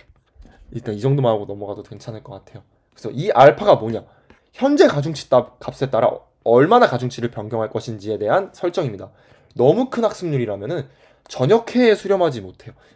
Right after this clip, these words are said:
그러니까 함수가 이렇게 그려져 있다 해봅시다. 이렇게. 막 이렇게. 그러면 여기 지금 이렇게 돼 있는 데는 지역해라고 해요. 지역적으로 소-, 가장 작은 값. 근데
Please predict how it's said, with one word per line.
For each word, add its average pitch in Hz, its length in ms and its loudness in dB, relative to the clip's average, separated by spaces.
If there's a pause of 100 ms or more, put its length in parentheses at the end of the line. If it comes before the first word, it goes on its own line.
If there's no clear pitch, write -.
그러니까 175 240 -4 (840)
함수가 160 680 -6 (300)
이렇게 175 560 6
그려져 113 220 -4
있다 104 140 -10
해봅시다. 98 360 -16 (300)
이렇게. 107 500 -8 (280)
막 104 160 -14
이렇게. 135 760 0 (240)
그러면 131 360 -4 (220)
여기 190 260 4
지금 139 180 -8
이렇게 214 300 -2
돼 139 80 0
있는 104 220 -6
데는 117 320 -8 (340)
지역해라고 131 800 2
해요. 92 160 -18 (1200)
지역적으로 160 920 6 (440)
소-, - 220 -18 (180)
가장 143 280 -6
작은 110 300 -14
값. - 180 -16 (1200)
근데 127 400 0